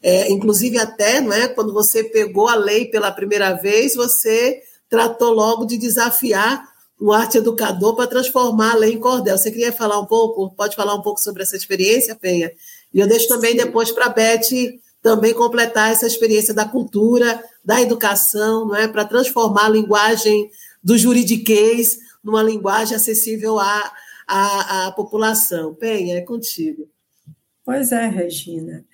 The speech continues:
Speaker 3: É, realmente, no momento, em dois mil e seis, quando a lei foi sancionada, né,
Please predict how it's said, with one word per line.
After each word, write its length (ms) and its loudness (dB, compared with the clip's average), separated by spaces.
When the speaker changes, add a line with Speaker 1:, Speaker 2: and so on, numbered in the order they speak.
Speaker 3:
É, 920 -4
realmente, 680 -4
no 160 -8
momento, 640 -8
em 480 -6
dois 240 -4
mil 140 0
e 60 0
seis, 340 -2
quando 220 -4
a 60 -2
lei 200 -4
foi 160 -2
sancionada, 840 -2
né, 360 -2